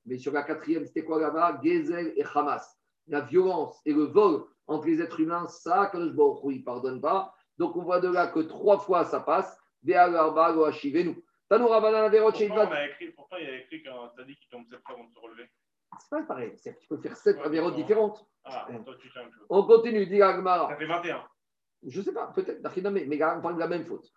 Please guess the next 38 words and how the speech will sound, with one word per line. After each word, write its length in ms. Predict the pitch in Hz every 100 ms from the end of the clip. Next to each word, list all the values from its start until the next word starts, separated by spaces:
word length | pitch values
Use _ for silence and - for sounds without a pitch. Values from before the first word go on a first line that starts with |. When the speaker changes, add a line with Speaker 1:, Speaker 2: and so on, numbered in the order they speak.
| _ -
Speaker 1:
Dit 240 | 160 240
la 220 | 233 214
Gemara, 880 | 190 208 208 208 208 208 208 214 214 _ _
Tanu 200 | 180 202
Rabbanan 420 | 208 196 208 202
Averot 320 | 202 202 202 208
Sheitvad 380 | 208 180 196
Daren 260 | 196 196 196
Yom 180 | 196 196
Kippour, 400 | 190 - 196 156
Zéro 220 | 196 196
Itvad 300 | 196 156 -
Daren 260 | 180 180 185
Yom 180 | 180 165
Kippour, 260 | 170 165 175
Imacher. 280 | 156 117 -
Si 200 | - 240
t'as 100 | 220
fait 140 | 185
une 140 | 160 -
faute 260 | 190 190
cette 180 | - 135
année, 200 | 131 117 - _ _ _ -
et 120 | 135
que 60 |
t'as 120 | - -
fait 220 | 180 -
Tchouva 260 | 147 160
Kippour, 320 | 156 - - - _ _
et 120 | 131
que 60 | -
t'as 100 | 175
pas 240 | - 208 190
recommencé 580 | 156 160 165 160 147 139
cette 200 | 131 -
faute 180 | 131
l'année 180 | 120 123
prochaine, 440 | - 117 196 208